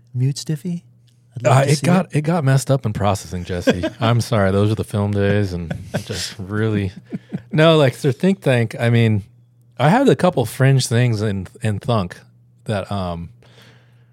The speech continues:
Speaker 2: like, when Jeno jibbed the car with the Mohawk.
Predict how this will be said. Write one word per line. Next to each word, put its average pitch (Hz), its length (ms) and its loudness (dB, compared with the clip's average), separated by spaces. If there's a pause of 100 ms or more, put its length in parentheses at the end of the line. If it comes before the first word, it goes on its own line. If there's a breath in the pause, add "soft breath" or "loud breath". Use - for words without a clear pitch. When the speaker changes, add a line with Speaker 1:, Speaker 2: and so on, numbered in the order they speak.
(440 soft breath)
Speaker 2:
like, 123 180 0
when 110 100 0
Jeno 113 300 2
jibbed 113 260 -2
the 107 60 -2
car 104 500 0 (120)
with - 100 -14
the 101 80 -6
Mohawk. 117 540 -4